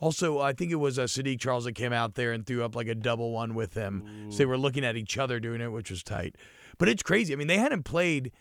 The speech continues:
Speaker 1: Texas in seventeen years and hadn't played in Austin in fifty-four, and Clyde still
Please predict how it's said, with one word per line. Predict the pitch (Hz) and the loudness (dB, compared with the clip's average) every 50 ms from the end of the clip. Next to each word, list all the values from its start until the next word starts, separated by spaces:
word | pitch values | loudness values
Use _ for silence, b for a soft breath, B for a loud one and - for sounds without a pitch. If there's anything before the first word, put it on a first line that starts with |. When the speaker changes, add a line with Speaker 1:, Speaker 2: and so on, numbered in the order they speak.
| b b b b | b b b b
Speaker 1:
Texas | - 147 156 143 - 147 123 117 | 4 4 4 4 2 -4 -4 -4
in | 127 120 | -4 -6
seventeen | 107 - - 139 147 160 139 107 127 135 127 127 | -4 0 2 2 2 0 -2 -4 -4 -6 -4 -2
years | 123 123 120 117 107 | -2 -2 -2 -2 -4
and | 110 | -2
hadn't | - 143 147 151 143 131 | 0 2 2 2 0 -2
played | 123 139 131 127 | -2 -2 -2 -2
in | 98 135 139 139 | -2 -2 -2 0
Austin | 131 127 127 120 - 131 123 | 0 0 -2 -2 -4 -4 -4
in | 117 107 | -4 -4
fifty-four, | 131 127 127 120 - 131 131 127 123 | -4 -4 -4 -4 -2 0 0 0 0
and | 123 123 113 | -2 -6 -8
Clyde | - 135 143 135 131 127 123 - | -4 0 0 2 0 0 -2 -6
still | - - - - 151 147 151 160 160 | -10 -8 -4 -2 0 2 2 0 0